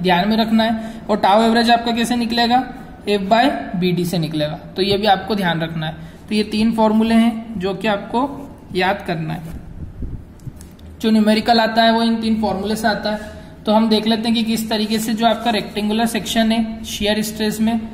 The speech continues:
उसमें हमको न्यूमेरिकल देखना पड़ता है। So यहाँ पे हमने एक न्यूमेरिकल लिया है,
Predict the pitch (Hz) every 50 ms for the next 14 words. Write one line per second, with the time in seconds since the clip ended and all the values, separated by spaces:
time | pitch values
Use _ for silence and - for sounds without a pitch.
0 | - - - - - - 185 - - 220 220 208 208 208 214 220 233 247 240 -
1 | - - - 214 202 196 196 196 196 208 - 226 233 233 214 202 175 - 190 190
2 | 185 175 170 160 - - 170 165 165 165 - - - - - - - - - -
3 | - - - - - - - - - - - - - - - - - - - -
4 | - - - - - - - 202 202 202 185 185 175 220 214 214 214 214 220 220
5 | 214 208 190 190 196 208 208 233 220 220 214 208 214 214 220 220 -